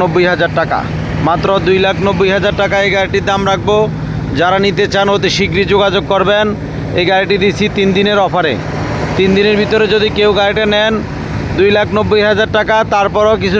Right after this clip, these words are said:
সম্মান করা যাবে, তারপরও কিছু সম্মান করা যাবে। দুই লক্ষ নব্বই হাজার টাকা গাড়ির দাম দিয়েছি, তারপরও কেউ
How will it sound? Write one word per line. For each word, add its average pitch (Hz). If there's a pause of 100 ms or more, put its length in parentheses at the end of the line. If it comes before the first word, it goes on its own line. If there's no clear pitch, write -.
সম্মান 196 (100)
করা 202
যাবে, 160 (720)
তারপরও 190
কিছু 208 (120)
সম্মান 196 (100)
করা 214
যাবে। 220 (100)
দুই 214
লক্ষ 208 (140)
নব্বই 208
হাজার 214
টাকা 220
গাড়ির 208
দাম 214 (120)
দিয়েছি, 208 (540)
তারপরও 190 (100)
কেউ 214